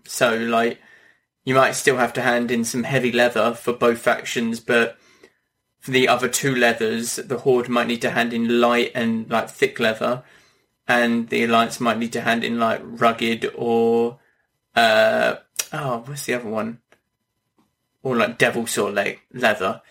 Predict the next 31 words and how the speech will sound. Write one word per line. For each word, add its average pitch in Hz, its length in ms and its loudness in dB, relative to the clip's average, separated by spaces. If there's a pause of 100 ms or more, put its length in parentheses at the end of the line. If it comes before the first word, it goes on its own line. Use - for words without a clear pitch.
(300)
I 123 140 0
know 117 100 2
it's 110 140 -2
not 110 160 -2
Devil 113 200 0
Saw 101 260 -2
leather. 117 420 -2 (100)
Trust - 260 -4
me, 113 60 -4
that 110 120 2
would 117 120 -2
be - 20 2
ridiculous. 113 540 -4 (480)
But - 340 2 (360)
you 131 220 -4
get 131 180 0
the - 80 -8
point. 107 400 -4
There 123 180 6
are 120 380 4 (240)
differences 131 500 -6
between 123 460 -6
what 123 160 -6
the 120 80 -10
Horde 120 260 -2
and 117 60 -2
Alliance 113 360 -2
have 123 180 -8
to 120 80 -4
hand 127 280 -8
in. - 240 -12